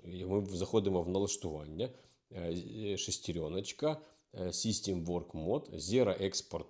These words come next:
to, е, C T Current Transformator. І після цього, е, у нас, е, як галочку там зберігаємо, е, у нас буде працюватись наступним чином. Є бойлер два кіловати,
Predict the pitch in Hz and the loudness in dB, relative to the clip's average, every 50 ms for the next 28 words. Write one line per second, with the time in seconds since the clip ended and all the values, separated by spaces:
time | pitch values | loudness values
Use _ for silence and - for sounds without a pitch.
0 | - - 107 107 101 - - - - - 90 85 85 82 82 - - - 123 113 | -6 -2 0 0 0 -2 -6 -14 -6 0 2 4 4 2 2 2 2 2 2 0
1 | - - 95 92 92 - - 90 87 87 82 80 - - 85 87 87 - - - | -2 -4 -4 -6 -2 0 2 4 4 2 0 -4 -6 -6 -6 -6 -6 -6 -8 -8
2 | - 82 82 80 78 80 - - 113 123 - - - - - - - _ _ _ | -6 -4 -4 -4 -6 -8 -2 -2 -2 -2 -2 -14 -20 -20 -20 -20 -20 _ _ _
3 | - - 101 92 - - 123 143 139 - 95 90 85 - - 160 190 202 180 190 | -2 -2 -2 -2 0 0 0 2 2 2 2 0 -2 0 2 4 4 6 6 4
4 | 185 - - - - - _ _ - 87 87 87 87 82 - - - 98 95 120 | 0 -2 -10 -20 -20 -20 _ _ -6 -2 -2 0 0 -2 -4 -6 -2 0 2 2
5 | 143 160 147 - - - - - _ _ - - - 104 90 90 85 85 85 85 | 4 2 2 0 -2 -6 -8 -16 _ _ -20 -16 -8 -4 -2 -2 -2 0 0 -2
6 | 85 87 - 95 95 85 78 95 90 85 80 - - - 82 80 82 - 90 87 | -2 -2 0 0 0 2 4 4 4 4 2 -4 -6 -6 -4 -4 -4 -4 -2 4
7 | 95 98 90 78 71 78 76 78 76 82 101 147 175 - - - - - - - | 4 4 4 2 -2 -4 -8 -8 -6 -2 -2 -2 -2 -4 -10 -20 -20 -20 -20 -20
8 | _ _ _ _ 107 95 90 87 87 90 90 - - - 101 117 147 175 170 131 | _ _ _ _ -4 -2 0 0 0 0 -2 -4 -4 -2 0 2 4 4 2 2
9 | 98 87 104 135 143 156 139 - - - _ _ _ - _ - 95 87 - - | -2 -2 -2 0 0 0 0 -2 -4 -16 _ _ _ -20 _ -8 -8 -6 -4 -2
10 | - 107 127 139 - - 101 - 98 92 - - - 123 120 - 104 101 - - | 2 2 2 2 2 -2 -6 -2 -2 -2 -2 0 -2 -4 -2 -2 -4 -4 -2 -4
11 | 90 82 76 73 - - _ - _ - _ _ _ _ - 101 123 123 123 123 | -4 -4 -6 -8 -12 -18 _ -20 _ -20 _ _ _ _ 4 4 4 8 8 6
12 | 113 101 98 87 87 95 98 95 87 - 92 85 85 78 73 76 69 67 65 - | 8 6 4 2 2 2 2 2 2 0 -2 0 0 -2 -2 -4 -8 -8 -10 -10
13 | - - 135 | -6 -4 -4